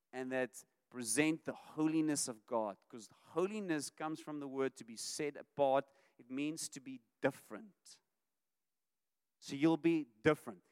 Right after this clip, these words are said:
It's one of the most difficult things to teach little co-, children. "Hey, mommy," this is what happened to us the other day.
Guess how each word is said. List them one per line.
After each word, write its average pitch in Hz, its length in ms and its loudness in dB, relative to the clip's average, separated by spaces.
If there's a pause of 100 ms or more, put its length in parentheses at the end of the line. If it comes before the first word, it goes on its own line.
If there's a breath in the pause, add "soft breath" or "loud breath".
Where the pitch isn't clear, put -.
It's - 80 -20
one 151 160 6
of 170 80 6
the 165 80 4
most 165 360 4
difficult 202 520 4
things 202 240 0
to 175 100 -6
teach 160 360 -2
little 170 340 6
co-, 156 300 2
children. 135 500 4 (1160)
"Hey, 233 280 6
mommy," 214 600 4 (140)
this 135 100 -14
is 147 140 -4
what 165 100 6
happened 170 360 4
to 160 120 2
us 143 180 4
the 135 120 -4
other 117 320 2
day. 80 80 -16